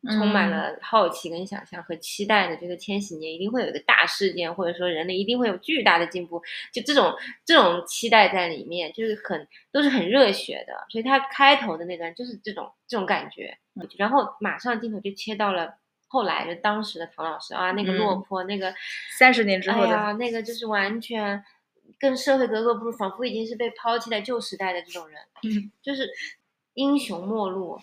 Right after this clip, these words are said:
Speaker 2: 美人迟暮，
Speaker 1: 嗯。
Speaker 2: 就这种，这种角色我就特别能够共情，特别能够 <laughs> 抓住我。
Speaker 1: 这时候有共情了，是吧？
Speaker 2: 嗯，我就特别，就为这种人，我就没有办法，我就会为他们流泪这样子。嗯，所以他可能就刚好在我那个点上，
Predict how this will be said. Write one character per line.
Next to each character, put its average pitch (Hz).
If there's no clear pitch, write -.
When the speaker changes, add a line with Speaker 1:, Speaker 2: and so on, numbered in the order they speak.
Speaker 2:
美 185
人 196
迟 185
暮， 190
Speaker 1:
嗯。 -
Speaker 2:
就 247
这 247
种， 214
这 262
种 220
角 175
色 202
我 185
就 196
特 277
别 226
能 185
够 208
共 208
情， 170
特 233
别 233
能 185
够 214
<laughs> -
抓 233
住 233
我。 160
Speaker 1:
这 247
时 240
候 208
有 190
共 190
情 160
了， 147
是 175
吧？ 151
Speaker 2:
嗯， 220
我 208
就 247
特 294
别， 202
就 247
为 269
这 262
种 220
人， 175
我 180
就 190
没 185
有 190
办 208
法， 180
我 156
就 180
会 214
为 220
他 196
们 196
流 160
泪 190
这 175
样 165
子。 -
嗯， 170
所 -
以 226
他 254
可 226
能 165
就 208
刚 254
好 240
在 220
我 185
那 190
个 214
点 185
上， 180